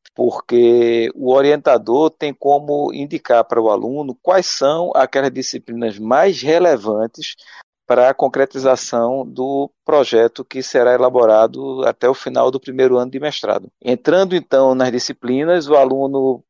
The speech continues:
cursará todos os créditos, né, que são, é, exigidos pelo programa. Normalmente, isso ocorre nos doze primeiros meses, divididos aí em dois semestres, e ao final do primeiro ano é esperado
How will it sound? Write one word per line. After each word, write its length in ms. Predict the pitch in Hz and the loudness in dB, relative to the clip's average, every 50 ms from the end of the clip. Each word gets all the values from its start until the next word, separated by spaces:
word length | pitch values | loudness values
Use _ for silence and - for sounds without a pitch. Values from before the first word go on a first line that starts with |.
| _ _ _ | _ _ _
cursará 520 | - 131 - - - 127 123 120 120 117 | -8 -8 -4 0 2 4 4 6 4 2
todos 320 | - - 143 151 151 143 143 | 2 0 -2 -2 -2 -2 -6
os 120 | - - | -10 -8
créditos, 600 | - - 117 117 131 156 - _ - - - - | -2 0 2 2 2 0 -4 _ -20 -20 -20 -16
né, 160 | - 110 113 117 | -10 -8 -8 -6
que 100 | - - | -6 -8
são, 560 | - - 117 113 110 107 107 110 - - - _ _ - | -6 -4 -2 -2 -2 -2 -4 -8 -12 -16 -20 _ _ -16
é, 440 | - - 113 110 104 - - - | -6 -2 -2 0 0 -2 -2 -2
exigidos 580 | 123 117 127 135 113 - - 110 123 - 110 - | -4 -4 -4 -6 -6 -6 -6 -6 -6 -6 -8 -10
pelo 200 | - - - 123 | -6 -4 -4 -2
programa. 600 | - 120 113 101 101 101 104 101 110 135 160 - _ _ - | 0 0 0 0 0 -2 -2 -2 -2 -4 -6 -10 _ _ -14
Normalmente, 920 | 113 120 131 147 156 165 156 151 139 127 123 120 117 113 - _ - - _ - | -10 -2 0 0 2 2 2 2 2 2 0 0 0 -2 -4 _ -20 -20 _ -12
isso 260 | 120 113 - - 135 | -10 -10 -6 0 0
ocorre 640 | 123 117 - - 117 110 117 107 101 113 110 107 113 | 0 0 0 0 0 2 2 0 -2 -6 -12 -12 -10
nos 360 | 110 113 113 117 113 110 104 | -10 -8 -6 -6 -6 -6 -6
doze 400 | - - 131 143 156 160 143 135 | 0 2 2 4 4 0 -2 -4
primeiros 420 | - 127 123 120 120 113 110 101 | -12 -10 -2 -2 -2 -2 -2 -6
meses, 540 | 95 101 101 101 107 113 127 139 - - - _ _ _ _ | -8 -6 -2 -2 -2 -2 -4 -10 -16 -16 -20 _ _ _ _
divididos 460 | - 117 104 110 95 110 101 90 104 | -18 -14 -14 -10 -10 -10 -10 -4 0
aí 160 | 113 104 104 110 | 0 2 2 0
em 100 | 110 107 | -4 -8
dois 320 | 104 110 117 123 127 127 | -2 2 2 2 2 0
semestres, 760 | - - 98 98 98 95 95 101 - - - 156 151 - - _ _ _ _ _ - - - - - _ _ | -4 -12 -8 -4 0 0 0 0 -2 -8 -12 -12 -12 -12 -14 _ _ _ _ _ -20 -20 -20 -20 -20 _ _
e 220 | - 131 131 127 - | -4 -2 -2 -2 0
ao 160 | - 139 147 | 0 0 0
final 480 | - - - 151 139 139 156 175 185 190 | 0 -2 -6 -6 0 2 2 4 2 2
do 140 | 190 202 196 | 0 -2 -2
primeiro 480 | - 196 175 160 160 165 160 131 113 | -2 -4 0 2 2 2 4 2 0
ano 240 | 113 113 117 131 139 | 0 0 -2 0 -2
é 40 | 147 | -4
esperado 760 | 147 - - - 190 165 131 120 117 120 120 127 151 160 | -4 -4 -2 0 2 4 6 6 6 4 4 2 -2 -12